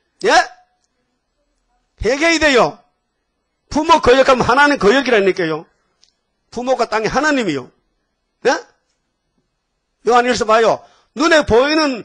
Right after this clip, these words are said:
어, 엄마 부모를 안 섬기면 눈에 안 보이는 하나님 어떻게 사랑하냐 거짓말이잖아. 그러니까 땅에서 왕권을 누리려면은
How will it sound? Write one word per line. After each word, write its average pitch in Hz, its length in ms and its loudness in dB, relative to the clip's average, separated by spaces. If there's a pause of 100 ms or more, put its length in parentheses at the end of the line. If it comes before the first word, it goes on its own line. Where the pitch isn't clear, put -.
(120)
어, 196 320 -8
엄마 190 280 -6
부모를 175 380 -8
안 151 160 -6
섬기면 147 380 -10
눈에 233 180 -6
안 170 160 -4
보이는 214 180 -4
하나님 208 260 -6
어떻게 170 220 -12
사랑하냐 240 420 -6
거짓말이잖아. 156 680 -10 (3750)
그러니까 180 420 -6 (420)
땅에서 254 720 -4 (220)
왕권을 156 520 -6
누리려면은 160 920 -4